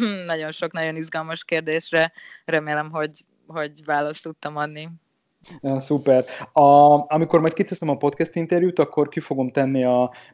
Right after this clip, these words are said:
Speaker 2: az elérhetőségét a, a, az oldalatoknak, de azért mondd el még egyszer, ö, kérlek, hogyha valaki po-, egy szakértő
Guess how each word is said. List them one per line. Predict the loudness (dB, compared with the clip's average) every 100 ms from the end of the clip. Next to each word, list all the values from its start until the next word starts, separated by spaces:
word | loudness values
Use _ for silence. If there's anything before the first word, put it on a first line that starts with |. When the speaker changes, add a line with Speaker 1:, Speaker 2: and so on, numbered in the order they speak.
| _
Speaker 2:
az | -2 2
elérhetőségét | 4 4 2 -2 -4 -2 0 2 0 4
a, | 4 6 2 -2 -10
a, | -2 2 4 2
az | 2
oldalatoknak, | 2 4 6 4 2 0 0 2
de | 4
azért | 4 4
mondd | 4 4
el | 4
még | 4 2
egyszer, | 0 -2 -4 -8 -20 -6
ö, | 0 2 2
kérlek, | 2 4 4 2
hogyha | 0 2
valaki | 4 4 2 -4
po-, | -2 2 2 2
egy | -4 -4
szakértő | -4 -2 -2 0 4 4